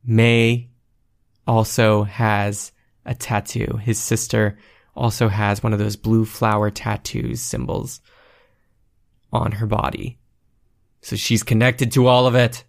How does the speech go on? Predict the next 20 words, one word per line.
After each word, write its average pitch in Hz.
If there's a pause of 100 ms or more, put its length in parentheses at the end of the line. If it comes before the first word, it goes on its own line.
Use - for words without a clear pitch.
(140)
somehow. 127 (1080)
So 131 (500)
an 120
epic 127
fight - (400)
ensues. 110 (420)
Uh, 110
Darian 123
saving 127
people, 117
uh, 113
saving 131
the 113
butlers 120
and 123
the 113
girls, 113
anyone 117
he 110
can. 107